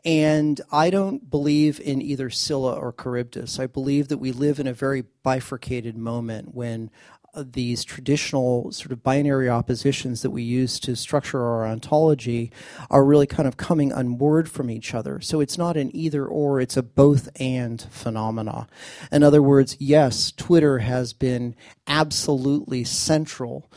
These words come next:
to a lot of the revolutions in the Middle East, as has Facebook,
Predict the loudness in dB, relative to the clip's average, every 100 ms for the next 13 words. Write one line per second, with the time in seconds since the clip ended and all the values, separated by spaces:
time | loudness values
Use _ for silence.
0 | _ -8 -2 0 2 2 0 -2 -2 -2
1 | -2 -2 -2 -4 -2 -2 -2 -2 -2 -4
2 | -4 -6 -4 -2 -2 -4 -6 -6 -2 -2
3 | -2 -4 -2 -4